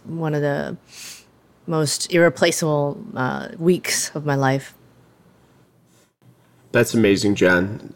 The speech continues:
Speaker 2: So how did, just digging in there for a second, how did that process work? Was he, was he writing and you were scribing, or wa-, was he thinking out loud and you were scribing, or, like,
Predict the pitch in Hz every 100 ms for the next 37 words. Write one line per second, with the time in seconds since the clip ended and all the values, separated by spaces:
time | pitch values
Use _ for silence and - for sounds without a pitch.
0 | - - 139 139 156 147 - 113 98 -
1 | - 135 120 117 110 107 107 107 107 117
2 | 110 117 90 110 127 131 123 - 113 -
3 | - 98 104 - 104 - - - 107 123
4 | 117 113 - - 120 113 107 - - -
5 | - _ _ - - 117 107 - - 117
6 | 135 147 147 139 131 117 113 117 113 110
7 | 104 - - - 131 139 143 131 123 -
8 | 120 117 - 123 - 127 - 127 135 117
9 | 104 113 120 123 107 - - 123 127 127
10 | 120 113 107 104 98 -